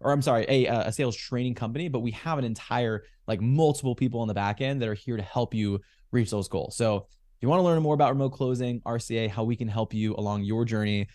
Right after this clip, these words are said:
uh, make sure to click the first link down in the description, a video that our, uh, you know, founder Cole Gordon put together. And it basically goes over the four-step process of how to get started with remote closing,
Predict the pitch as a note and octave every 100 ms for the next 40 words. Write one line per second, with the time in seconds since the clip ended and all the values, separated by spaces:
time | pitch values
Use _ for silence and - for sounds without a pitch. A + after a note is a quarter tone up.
0 | _ - A2+ B2 C#3+ C3+ B2+ A#2+ B2 A#2+
1 | B2 A2+ A#2 A2+ G2 - A2 - D#3 -
2 | A2 A#2+ A2+ G#2+ G2+ G#2 G#2 G2 G2+ G2
3 | F#2+ G#2 G2 G#2+ G2+ G2+ - A2 G#2 G#2+
4 | G#2+ G2 A#2 C#3 F#3+ - - - - C3
5 | C3 G#2+ - C#3+ D#3+ C3 C3+ C#3 C3 A2+
6 | B2+ C3 A2+ - A2 C3 D3+ A2+ - G#2+
7 | G#2+ - G2+ G#2+ A#2+ B2+ B2+ C3 C3 E3